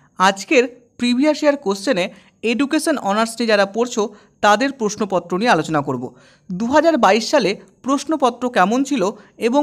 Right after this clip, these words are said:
প্রশ্নের ধরন কেমন হয়, সেটাও তোমাদেরকে জ্ঞাত করব। তোমরা সকলেই জানো, যারা ল্যাব বেস সাবজেক্ট নিয়ে পড়ে, তাদের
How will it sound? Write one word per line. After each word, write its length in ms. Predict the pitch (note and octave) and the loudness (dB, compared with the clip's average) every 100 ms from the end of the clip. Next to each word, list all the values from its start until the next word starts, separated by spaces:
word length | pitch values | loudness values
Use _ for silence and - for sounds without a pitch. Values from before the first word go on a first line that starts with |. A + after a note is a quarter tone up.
| C#4+ | -2
প্রশ্নের 400 | B3+ B3+ - D4+ A#3 F3 | -4 -4 -2 -2 -2 -2
ধরন 260 | F#3 B3+ D4+ | 0 2 2
কেমন 200 | C#4 B3+ A#3 | 2 2 0
হয়, 140 | F3 A#3 - - | 0 -4 -14 -12
সেটাও 260 | - A#3 B3+ B3 | -4 0 0 0
তোমাদেরকে 440 | G3 F3+ F#3 G3+ - - _ _ E3 | 0 0 -2 -4 -6 -8 _ _ 0
জ্ঞাত 200 | E3+ E3+ D3 | 2 2 0
করব। 160 | C#3 B2 A#2+ _ _ _ | -2 -2 -10 _ _ _
তোমরা 200 | A#3+ B3 C#4 A#3+ | -4 0 2 2
সকলেই 320 | G#3+ C#4 D#4+ | 0 0 2
জানো, 160 | A#3+ F#3 A#3 - F#3 F3 | 2 2 -4 -10 -4 2
যারা 180 | G#3+ B3+ F#3 | 4 4 4
ল্যাব 180 | E3+ F#3 G3+ | 2 2 -2
বেস 140 | C#4+ - | -4 -2
সাবজেক্ট 340 | A3+ G#3 A3+ - | -2 -2 -6 -2
নিয়ে 140 | A3 G#3+ | -4 0
পড়ে, 140 | G3+ B3+ | 0 0
তাদের 220 | G#3 | -2